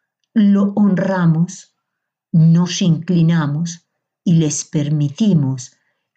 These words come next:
que vivan lo que les corresponda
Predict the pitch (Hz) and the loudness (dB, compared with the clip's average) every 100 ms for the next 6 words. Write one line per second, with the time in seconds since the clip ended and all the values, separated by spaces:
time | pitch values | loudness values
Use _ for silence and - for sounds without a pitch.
0 | - 160 139 156 143 160 175 160 170 143 | -6 -4 0 0 2 2 2 0 -2 -4
1 | 147 131 - - 147 135 123 - - 180 | -2 -4 -8 -6 -6 -6 -8 -10 -4 -2
2 | 147 131 123 127 | 0 -2 -6 -8